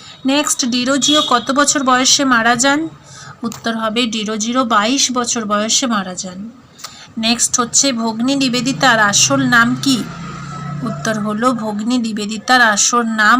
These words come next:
মার্গারেট এলিজাবেথ নোবেল। পরের প্রশ্ন হচ্ছে বিধবা বিবাহ কে প্রচলন করেন? উত্তর হচ্ছে বিধবা বিবাহ প্রচলন করেন ঈশ্বরচন্দ্র বন্দ্যোপাধ্যায়, সরি,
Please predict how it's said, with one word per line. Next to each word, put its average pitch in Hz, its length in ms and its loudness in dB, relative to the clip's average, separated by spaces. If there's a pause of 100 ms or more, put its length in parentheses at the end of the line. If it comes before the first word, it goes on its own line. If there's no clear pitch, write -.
(180)
মার্গারেট 226 720 0 (400)
এলিজাবেথ 220 680 -2 (220)
নোবেল। 208 320 -6 (1080)
পরের 269 240 4
প্রশ্ন 285 380 0
হচ্ছে 285 500 2
বিধবা 254 680 2
বিবাহ 269 400 2 (800)
কে 285 160 2 (200)
প্রচলন 294 580 4
করেন? 214 520 0 (140)
উত্তর 214 280 -6
হচ্ছে 233 380 -4
বিধবা 233 500 2
বিবাহ 240 440 0
প্রচলন 233 560 -4
করেন 254 340 2
ঈশ্বরচন্দ্র 233 720 0
বন্দ্যোপাধ্যায়, 202 760 -6 (120)
সরি, 220 360 -4